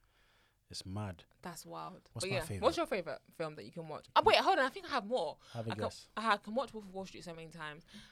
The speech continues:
Speaker 2: I
Speaker 1: What do
Speaker 2: used
Speaker 1: you
Speaker 2: to
Speaker 1: think
Speaker 2: watch
Speaker 1: my favorite is?
Speaker 2: Black Love and Basketball, but
Speaker 1: He-, what? No.
Speaker 2: No, I'm talking about myself.
Speaker 1: Oh, <laughs> I was about to say.
Speaker 2: Your favorite
Speaker 1: It's a good
Speaker 2: film?
Speaker 1: film, but no, that's not my favorite. Yeah, what's my favorite film?
Speaker 2: That you can watch all the time?
Speaker 1: Yeah.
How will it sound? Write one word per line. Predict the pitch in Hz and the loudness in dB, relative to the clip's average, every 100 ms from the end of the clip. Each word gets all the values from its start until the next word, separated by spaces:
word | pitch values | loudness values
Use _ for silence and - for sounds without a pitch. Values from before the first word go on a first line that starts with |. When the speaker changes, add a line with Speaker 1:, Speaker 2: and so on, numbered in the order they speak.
| - | -2
Speaker 2:
I | 202 | 0
Speaker 1:
What | |
do | |
Speaker 2:
used | 269 | 2
Speaker 1:
you | 262 | 2
Speaker 2:
to | |
Speaker 1:
think | 240 | 2
Speaker 2:
watch | 120 | 2
Speaker 1:
my | |
favorite | 113 104 92 85 | 0 -6 -8 -12
is? | 87 - _ _ _ _ - - | -16 -20 _ _ _ _ -20 -12
Speaker 2:
Black | 196 190 - - | -8 -8 -10 -4
Love | 185 180 | -4 -2
and | 170 | -4
Basketball, | 170 170 - - 151 | -4 -4 -8 -12 -10
but | 160 | -6
Speaker 1:
He-, | 131 143 | -6 -6
what? | 110 110 147 233 202 - - - _ _ _ 101 | -4 8 10 10 6 -8 -8 -14 _ _ _ -12
No. | 101 113 131 113 240 | -6 0 2 4 8
Speaker 2:
No, | 403 | 8
I'm | 320 | 8
talking | 392 349 | 4 4
about | 247 | 0
myself. | 226 311 233 139 | 2 4 4 8
Speaker 1:
Oh, | 156 147 113 95 | 10 12 10 2
<laughs> | |
I | - | -10
was | 147 | -6
about | 127 - 175 | 0 6 6
to | 143 | 4
say. | - 147 120 101 | 2 2 2 2
Speaker 2:
Your | 269 381 | 4 6
favorite | 403 381 285 | 4 2 0
Speaker 1:
It's | - | 4
a | |
good | 427 | 6
Speaker 2:
film? | 262 | 10
Speaker 1:
film, | 175 131 | 10 8
but | 113 101 - - 123 | 6 0 -4 -16 -6
no, | 120 104 101 | -4 -4 -4
that's | 110 | -8
not | 104 | -8
my | 98 | -8
favorite. | 107 95 95 | -8 -8 -6
Yeah, | 110 | -6
what's | 127 | -6
my | 135 | -8
favorite | 120 104 87 | -8 -12 -12
film? | 90 87 _ _ _ _ _ _ _ _ _ - | -14 -16 _ _ _ _ _ _ _ _ _ -10
Speaker 2:
That | 196 208 | -6 -4
you | 240 | -4
can | 233 226 | -6 -2
watch | 262 - | -2 -2
all | 220 | -4
the | 240 | -4
time? | 226 294 285 151 | -6 -4 -2 -4
Speaker 1:
Yeah. | 131 92 | -6 -10